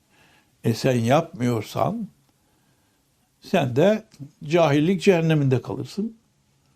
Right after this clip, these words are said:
Geri kalırsın, ilerleyemezsin maddeten.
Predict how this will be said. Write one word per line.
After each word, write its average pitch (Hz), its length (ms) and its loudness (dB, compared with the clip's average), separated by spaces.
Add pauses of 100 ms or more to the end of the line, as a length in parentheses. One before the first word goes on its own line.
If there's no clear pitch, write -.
(800)
Geri 160 280 4
kalırsın, 143 640 -4 (200)
ilerleyemezsin 135 920 2
maddeten. 139 580 -2